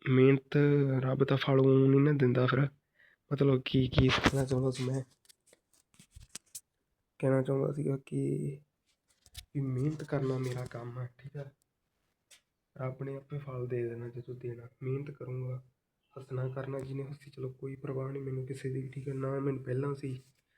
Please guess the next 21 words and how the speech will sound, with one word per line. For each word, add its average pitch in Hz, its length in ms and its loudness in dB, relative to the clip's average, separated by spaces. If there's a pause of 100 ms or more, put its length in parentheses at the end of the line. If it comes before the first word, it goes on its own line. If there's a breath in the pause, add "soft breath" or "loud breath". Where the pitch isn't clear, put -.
(220)
ਜਦੋਂ 139 180 -8
ਮੈਂ 139 120 -10
ਤੁਰਿਆ 131 280 -4
ਇਹੀ 135 220 -6
ਕੰਮ 135 220 -8
ਕਰਕੇ 135 280 -8
ਰਿਹਾ, 131 200 -6
ਪੰਜ 127 280 -8
ਲੱਖ 127 280 -6
ਸਾਰੇ 143 200 -6
ਹੱਸਣ 135 260 -8
ਲੱਗ 120 200 -8
ਜਾਣ, 127 220 -6 (920)
ਭਾਵੇਂ 131 220 -6
ਇੱਕ 131 220 -10
ਜਣਾ 131 200 -2
ਦੇਖੀ 123 340 -8
ਜਾਵੇ 127 160 -4
ਤੇ 127 80 -6
ਸੌ 123 300 -8
ਜਣੇ 123 280 -6